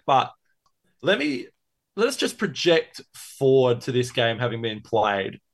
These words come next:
and either at the end of it, Adam Leach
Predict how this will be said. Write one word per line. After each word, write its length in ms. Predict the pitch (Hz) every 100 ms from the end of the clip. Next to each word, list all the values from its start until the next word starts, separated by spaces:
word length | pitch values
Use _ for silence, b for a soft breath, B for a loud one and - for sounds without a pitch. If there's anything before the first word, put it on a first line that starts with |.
| _ 147
and 160 | 139
either 160 | 156 156
at 240 | 160 202
the 200 | 240 180
end 100 | 135 131
of 80 |
it, 200 | 110 104 - _ _ _
Adam 260 | 151 185 214
Leach 640 | 147 131 120 - - -